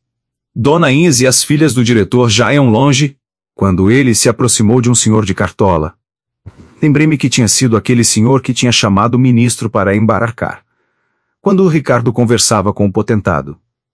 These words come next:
Era deputado e o Ricardo com ele. Seu Caffin. Então você pensa que eu preciso de emprego? Sou independente, tenho meu jornal. O outro respondia.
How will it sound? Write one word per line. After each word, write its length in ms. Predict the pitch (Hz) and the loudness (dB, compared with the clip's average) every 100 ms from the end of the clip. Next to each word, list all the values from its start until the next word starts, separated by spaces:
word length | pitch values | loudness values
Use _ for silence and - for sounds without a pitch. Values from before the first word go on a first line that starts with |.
| _ _ _ _ | _ _ _ _
Era 200 | 147 151 | 0 2
deputado 680 | 143 127 113 123 120 117 107 | 0 -2 -2 0 0 2 2
e 120 | 113 | 2
o 40 | 98 | 0
Ricardo 560 | 85 92 - 95 107 | -4 -6 -6 -4 -2
com 260 | 110 110 98 | 0 0 2
ele. 320 | 98 98 80 - 98 87 78 76 - - _ _ - - - - _ _ _ _ _ _ _ | 2 0 -4 -8 -10 -8 -10 -14 -18 -20 _ _ -18 -18 -20 -20 _ _ _ _ _ _ _
Seu 280 | - 190 | -4 -2
Caffin. 520 | 151 151 127 - 92 73 _ _ _ _ - | -2 -2 -2 -6 -10 -10 _ _ _ _ -4
Então 260 | 127 139 | 0 0
você 220 | 165 - 143 | 0 0 0
pensa 340 | 127 131 - | 0 -2 0
que 80 | 110 | -2
eu 60 | |
preciso 420 | 92 104 - 104 98 | -2 -2 0 0 0
de 80 | |
emprego? 500 | 101 90 87 78 80 - _ _ _ _ _ _ _ | 0 0 -2 -4 -8 -18 _ _ _ _ _ _ _
Sou 220 | - 285 294 | -4 0 2
independente, 840 | 156 151 147 110 127 147 - 92 | 0 0 0 2 2 0 -2 -4
tenho 220 | 117 113 | 0 2
meu 160 | 110 104 | 2 2
jornal. 560 | 120 95 85 67 - _ _ _ _ _ _ _ - | 2 2 0 -2 -10 _ _ _ _ _ _ _ -2
O 100 | 143 | 2
outro 280 | 113 123 | 2 2
respondia. 600 | 110 127 156 123 110 82 | 0 0 0 0 0 0